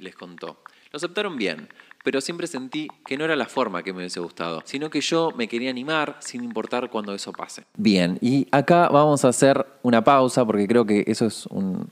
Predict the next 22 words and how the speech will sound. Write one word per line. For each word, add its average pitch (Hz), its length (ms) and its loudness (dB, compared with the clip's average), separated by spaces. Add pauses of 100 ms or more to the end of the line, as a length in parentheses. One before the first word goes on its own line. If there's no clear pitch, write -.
un 98 100 -8
relato 95 360 2
polémico 95 560 0
y 87 120 -4
que - 140 -4
pasa - 240 -4
mucho. - 380 -8 (580)
Eh, 95 800 2 (320)
para 143 200 4
pensar 165 380 2
si 160 120 0
alguna 175 200 2
vez, 180 320 2
sin 127 220 -4
querer 147 300 4
o 117 100 2
queriendo, 120 540 4
sacamos 110 440 2
a 101 40 -2
alguien 95 260 -4
del 82 180 -6
closet. - 500 -16